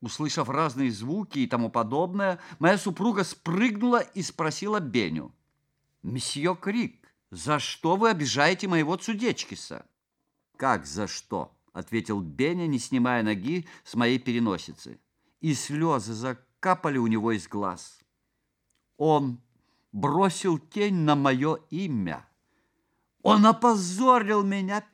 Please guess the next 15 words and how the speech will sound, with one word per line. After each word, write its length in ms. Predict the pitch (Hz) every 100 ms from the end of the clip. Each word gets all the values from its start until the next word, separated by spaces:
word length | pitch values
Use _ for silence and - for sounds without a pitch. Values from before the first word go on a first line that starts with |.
| -
перед 520 | 175 165 170 - _
товарищами. 1200 | 160 139 147 175 165 135 104 - - 92 85 65 - _ _ _ _ _ _
Можете 440 | 156 190 156 165 165
проститься 680 | - 170 - - 240 - 107
с 140 | -
ним, 100 | 92
мадам 540 | 85 104 104 214 202 123
Цудечкис, 880 | - 95 117 104 - - - - - _ - -
потому 260 | 139 160
что 160 | 151 170
моя 400 | 143 147 160 180
честь 640 | - - 247 240 160 - - - -
дороже 540 | 131 185 202 220 165
мне 220 | 180 165
счастья, 1080 | 151 - - 196 208 - - - - 113